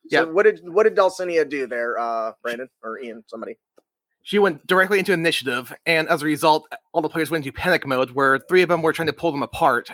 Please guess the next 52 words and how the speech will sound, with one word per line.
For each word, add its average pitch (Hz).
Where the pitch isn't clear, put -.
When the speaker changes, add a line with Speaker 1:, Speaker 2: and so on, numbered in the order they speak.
Speaker 2:
and 151
the 156
other 160
two 165
nearly 151
killed 156
each 120
other. 87
And -
she 147
talked 160
with 143
the 135
players 147
afterwards, 170
and 151
they 147
were 143
okay 175
out 139
of 123
game, 190
but 151
they've 165
been 156
nervous 147
about 135
it -
since 117
then. -
Speaker 1:
Okay, 117
so 165
I 151
agree 175
that 151
that 147
definitely 156
sh-, -
roll 190
initiative 190
and 165
then 160
t-, 151
take 151
a 151
break 131
would 143
have 139
been 143
a 143
better 143
option. 170